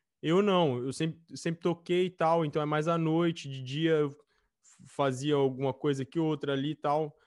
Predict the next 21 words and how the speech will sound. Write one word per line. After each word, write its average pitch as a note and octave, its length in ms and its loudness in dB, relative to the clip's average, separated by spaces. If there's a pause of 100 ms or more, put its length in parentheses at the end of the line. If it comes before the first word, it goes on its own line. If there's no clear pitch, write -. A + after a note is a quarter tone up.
(120)
mas C3+ 240 0
uma D3+ 240 0
rotina D3+ 420 0
mais, D3+ 680 0 (560)
mais C3+ 300 2
eclética, C3+ 680 0
por A#2+ 180 -2
assim A#2+ 240 -4
dizer. A2+ 380 -4 (1400)
Então, E3+ 260 -2
quando A3 240 2
todo G#3+ 260 2
mundo G3 220 2
parou, D3+ 760 2 (1600)
cara, F#3+ 260 0
no D#3 120 0
começo F3 420 0
da G#3+ 120 2
pandemia G3+ 540 2
foi A3 220 2
assim A3 560 -2